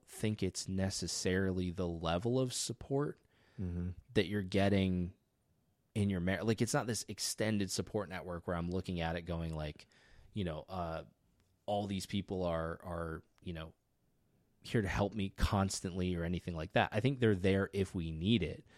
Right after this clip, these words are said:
Speaker 2: Mm-hmm.
Speaker 1: Um, but, you know, everybody's about an hour away. So, like, we're not, you know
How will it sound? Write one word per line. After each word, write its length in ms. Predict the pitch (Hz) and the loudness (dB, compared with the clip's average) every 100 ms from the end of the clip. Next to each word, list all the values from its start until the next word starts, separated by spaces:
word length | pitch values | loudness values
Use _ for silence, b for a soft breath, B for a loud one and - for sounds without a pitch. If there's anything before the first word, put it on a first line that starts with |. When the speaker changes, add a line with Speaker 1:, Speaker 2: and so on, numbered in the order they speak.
| B | B
Speaker 2:
Mm-hmm. 240 | 95 92 90 | -6 -2 0
Speaker 1:
Um, 320 | 85 78 87 - - | 0 -2 -6 -12 0
but, 60 | |
you 80 | 165 | 2
know, 60 | 147 | 2
everybody's 380 | 170 156 135 | 4 6 6
about 400 | 117 87 78 85 | 4 2 2 2
an 140 | 87 85 | 0 -2
hour 340 | 78 82 87 82 | 0 2 2 2
away. 480 | 80 78 80 80 82 | 2 0 0 0 -2
So, 220 | - 92 | -2 0
like, 220 | 92 95 | 2 2
we're 100 | 113 | 4
not, 300 | 113 107 98 - | 6 6 4 0
you 140 | 92 | -4
know 160 | 82 | -2